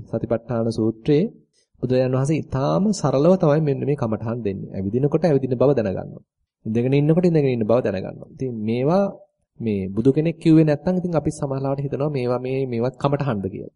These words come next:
නමුත් මේ බුදු කෙනෙක් කියපු හින්දා දැන් අපිට බැහැර කරන්න විදිහක් නැහැ. බුදුහාඳුරෝ බුදු නුවණින් දැකලායි තියෙන්නේ. ඒවා කියලා තියෙන්නේ. ඉතින් අපිට මේ සරල භාවයට යන්න බැරි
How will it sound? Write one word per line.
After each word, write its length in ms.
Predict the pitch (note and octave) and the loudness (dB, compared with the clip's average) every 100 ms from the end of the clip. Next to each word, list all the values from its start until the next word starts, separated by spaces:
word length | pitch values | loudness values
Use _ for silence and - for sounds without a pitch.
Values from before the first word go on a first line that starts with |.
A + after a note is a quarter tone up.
| _ | _
නමුත් 240 | - C3+ C#3 | -10 -8 -6
මේ 160 | C#3 | -6
බුදු 160 | A2+ A2 | -2 -2
කෙනෙක් 220 | B2+ D#3 D#3 | -2 -2 0
කියපු 240 | C#3 D#3 | 0 0
හින්දා 200 | E3 F#3+ | -2 0
දැන් 140 | F3+ | 0
අපිට 180 | D3+ D3+ | 0 -2
බැහැර 260 | D3+ A#2 C3 | -2 -2 -2
කරන්න 260 | C3+ C#3 C3+ | -2 0 0
විදිහක් 260 | C3 A#2+ G2 | 0 -2 -2
නැහැ. 320 | A#2 A#2 B2+ - _ _ _ - | -2 -2 -4 -8 _ _ _ -10
බුදුහාඳුරෝ 760 | C#3 A2 A#2 C3 D3 D#3 E3+ F#3 | -2 0 2 2 2 4 4 6
බුදු 200 | D#3+ D3+ | 6 4
නුවණින් 340 | D3 C3+ C#3+ D#3+ | 4 2 2 0
දැකලායි 360 | A#2 G#2 A2+ | -2 -2 -4
තියෙන්නේ. 340 | - G#2+ - _ _ _ _ - | -4 -10 -12 _ _ _ _ -10
ඒවා 160 | B2+ C3 | -6 -2
කියලා 260 | A#2+ G2+ | 0 -2
තියෙන්නේ. 260 | - G2+ - | -4 -10 -10
ඉතින් 140 | C3 | -8
අපිට 220 | A2 - C#3 | -6 -4 -2
මේ 180 | C#3+ C#3+ | 0 0
සරල 280 | C3 A2+ C3 | -2 -2 0
භාවයට 340 | C#3+ D3 D#3 | 2 4 4
යන්න 220 | C3+ C3+ | 0 0
බැරි 280 | C#3+ D3 | 2 2